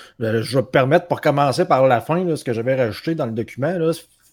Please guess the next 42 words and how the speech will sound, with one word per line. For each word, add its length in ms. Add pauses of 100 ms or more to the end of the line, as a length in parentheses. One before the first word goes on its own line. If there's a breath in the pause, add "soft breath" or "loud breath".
(160)
fais 240
affaire. 360
Tu 100
sais, 120
si 200
t'as 140
pas 240
un 180
ami 340
qui 140
va 100
t'aider 520
dans 180
ta, 340 (360 loud breath)
ta 160
quête 320
de, 180
de, 220
de, 160
de 120
monter 300
un 80
ordinateur, 480
là, 140 (460 soft breath)
euh, 160
on 160
avait 120
déjà 240
parlé 300
dans 200
un, 140
dans 220
un 80
autre 140
podcast, 500
là, 100
mais, 380
euh, 360 (840)
P 180
C 240
Part 380
Picker. 380